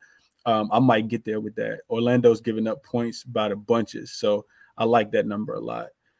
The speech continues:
Brunson over five and a half assists. Banchero over seventeen and a half points. I can see that one as well. Okay. Yeah, I appreciate you guys for coming through and rocking with me, man. If you can, hit the like button. Um, sub-,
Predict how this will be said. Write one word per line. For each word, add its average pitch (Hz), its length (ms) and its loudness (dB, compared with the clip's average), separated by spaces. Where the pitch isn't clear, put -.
Brunson 143 340 4
over 127 220 6
five 127 240 4
and 123 80 0
a 120 40 -2
half 123 200 2
assists. 127 420 -4
Banchero 123 720 4
over 117 220 0
seventeen 123 480 2
and 117 100 -2
a 120 40 -4
half 113 220 -4
points. 151 300 -2
I 123 120 -12
can - 100 -20
see 123 180 -6
that 120 180 2
one 123 200 -2
as 107 100 -10
well. 147 380 0
Okay. 277 320 2
Yeah, 185 280 8
I 151 80 10
appreciate 233 400 6
you 240 60 2
guys 233 240 10
for 240 80 -4
coming 226 260 4
through 233 160 2
and 214 80 2
rocking 214 300 2
with 165 120 0
me, 147 80 2
man. 156 220 2
If 151 100 0
you 160 80 -2
can, 185 320 0
hit 185 120 -2
the 165 80 -6
like 165 260 4
button. 170 340 6
Um, 131 360 4
sub-, 131 280 -6